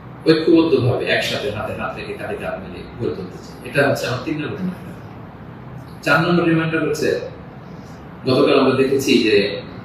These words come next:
স্বৈরাচারের পতনের ঘোষণার মধ্য দিয়ে পুরো বাংলাদেশ, পুরো লাল সবুজের পতাকা, পুরো আঠারো কোটি মানুষ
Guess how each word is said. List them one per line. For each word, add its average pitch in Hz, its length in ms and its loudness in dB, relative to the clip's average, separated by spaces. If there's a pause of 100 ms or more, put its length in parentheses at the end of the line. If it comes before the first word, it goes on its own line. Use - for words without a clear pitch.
(580)
স্বৈরাচারের 127 640 6
পতনের 147 320 2
ঘোষণার 127 460 -2
মধ্য 127 220 -2
দিয়ে 120 300 6 (500)
পুরো 135 600 6 (360)
বাংলাদেশ, 131 560 4 (300)
পুরো 131 200 6
লাল 123 200 6
সবুজের 123 540 2
পতাকা, - 420 -2 (440)
পুরো 127 160 4
আঠারো - 360 2
কোটি - 220 -4
মানুষ - 360 0